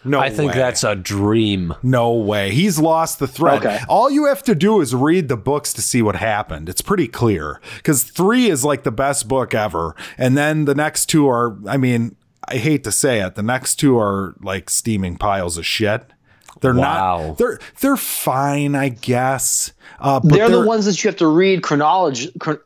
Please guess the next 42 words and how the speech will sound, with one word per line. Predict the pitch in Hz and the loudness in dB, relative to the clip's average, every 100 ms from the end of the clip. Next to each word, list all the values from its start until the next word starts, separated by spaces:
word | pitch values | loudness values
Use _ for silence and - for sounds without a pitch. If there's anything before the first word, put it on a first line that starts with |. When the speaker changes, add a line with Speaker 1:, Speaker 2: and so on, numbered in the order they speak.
| - | -6
Speaker 3:
chronologically, | 156 160 147 160 170 139 180 | -2 0 2 2 0 -2 2
Speaker 1:
Yeah, | 202 196 | 4 4
Speaker 3:
right? | 165 | 4
Speaker 1:
they're | 165 170 | 2 0
Speaker 3:
Like, | |
Speaker 1:
not, | 170 | 2
Speaker 3:
there's, | - 196 - | 2 2 2
like | 131 | 2
Speaker 1:
they're | 175 | 2
all | 147 165 233 | 2 2 2
chopped | 226 - 147 143 165 - | -2 -2 -2 -2 -2 0
up. | 139 139 | 0 0
You | 135 | -2
can | 131 123 | -2 -2
tell | 156 165 | 0 2
he | 175 | 2
didn't | 120 135 147 | 2 0 0
really | 135 139 123 | 0 2 2
know | 120 | 0
what | 127 120 | 0 -2
the | 117 | -6
fuck | - 120 - | -4 -4 -2
he | |
was | 104 95 | -2 -2
doing, | 98 117 120 107 | 0 0 0 -2
and | |
that's | 113 123 | -4 -4
why | 156 147 | -2 0
they've | 135 127 | 0 0
taken | 143 135 | -2 -2
him | 139 123 | -4 -2
so | 160 | 0
long | 151 151 165 | 2 0 0
to | |
write, | 165 190 117 | 0 0 -2
because | - 120 | -6 -6
he | 113 | -2
doesn't | 127 131 | -2 0
know | 135 | 0
what | 135 | 0
he's | 120 | -2
doing. | 147 104 76 | -2 -4 -6